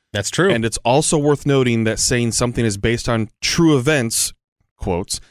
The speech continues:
Speaker 2: is not quite the same as saying something that is based on a true story. Technically speaking, the Amityville Horror is based on true events.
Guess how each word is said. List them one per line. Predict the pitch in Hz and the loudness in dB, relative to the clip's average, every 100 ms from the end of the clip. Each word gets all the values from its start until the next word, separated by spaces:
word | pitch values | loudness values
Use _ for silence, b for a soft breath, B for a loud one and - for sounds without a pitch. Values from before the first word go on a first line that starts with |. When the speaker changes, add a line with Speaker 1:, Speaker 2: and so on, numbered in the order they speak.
| b b b | b b b
Speaker 2:
is | 120 113 | -4 0
not | 127 110 | -2 0
quite | 143 127 | 0 0
the | - | 0
same | 135 120 | 0 0
as | 113 - - - | 0 -2 -6 -4
saying | - 139 135 | 0 2 0
something | - 110 107 101 | 0 -2 0 0
that | 104 104 | 0 0
is | 101 | -4
based | 92 117 - | -2 -2 0
on | 113 | -2
a | 104 | -2
true | - - 147 135 | -4 -4 0 2
story. | 120 - - 143 110 80 57 _ _ _ _ _ _ | 2 -2 2 2 2 -2 -6 _ _ _ _ _ _
Technically | - 120 123 139 | 0 0 0 -4
speaking, | - 180 151 117 113 B B B | -2 -2 0 0 0 B B B
the | 120 104 | -4 -2
Amityville | 101 107 107 120 113 | -2 -2 2 0 2
Horror | - 226 135 113 | 2 4 4 2
is | 117 101 | 0 0
based | 117 110 120 | -2 0 0
on | 113 110 - | 0 -2 -4
true | - 156 117 | 0 2 2
events. | 107 143 95 - - | 2 0 0 -6 -8